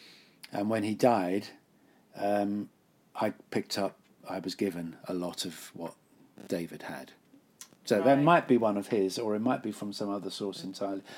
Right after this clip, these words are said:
Speaker 1: No, actually, that one is from a B B C radio producer I befriended who left me a lot of stuff in his will.
Speaker 2: Oh,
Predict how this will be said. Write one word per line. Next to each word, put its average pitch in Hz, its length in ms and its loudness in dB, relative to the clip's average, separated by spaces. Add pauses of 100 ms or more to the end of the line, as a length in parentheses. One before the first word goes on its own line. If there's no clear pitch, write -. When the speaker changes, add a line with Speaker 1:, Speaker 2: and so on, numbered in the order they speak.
(240)
Speaker 1:
No, 143 280 8
actually, 127 340 4
that 127 220 6
one 123 160 4
is 120 120 -2
from 117 380 0 (600)
a 104 40 -8
B 117 180 4
B 113 100 -2
C - 120 4
radio 110 320 4
producer 101 520 0
I 98 80 2
befriended 95 640 -2
who 98 240 -2
left 98 280 -4
me 101 80 -2
a 95 60 -2
lot 95 160 -2
of 92 80 -6
stuff - 260 -6
in 92 60 -4
his 90 180 -4
will. 87 300 -8 (720)
Speaker 2:
Oh, - 60 -12